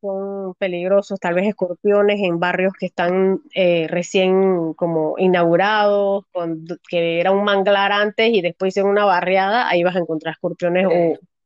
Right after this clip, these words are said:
Speaker 1: animales en algún momento, ¿no? Entonces, el peligro está en todas partes,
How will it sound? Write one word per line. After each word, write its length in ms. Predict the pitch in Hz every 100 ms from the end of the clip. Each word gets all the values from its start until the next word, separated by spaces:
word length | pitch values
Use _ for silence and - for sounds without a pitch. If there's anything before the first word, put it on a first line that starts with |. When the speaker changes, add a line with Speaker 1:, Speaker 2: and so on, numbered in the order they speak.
| -
Speaker 1:
animales 300 | 190 190 185
en 100 | 170
algún 240 | 170 175
momento, 440 | 175 175 170 156 160
¿no? 260 | 156 165
Entonces, 460 | 165 165 170 208 208 - - - -
el 120 | 226 226
peligro 360 | 233 269 339
está 180 | 370 330
en 80 | 294
todas 180 | 277 285
partes, 440 | - 208 196 202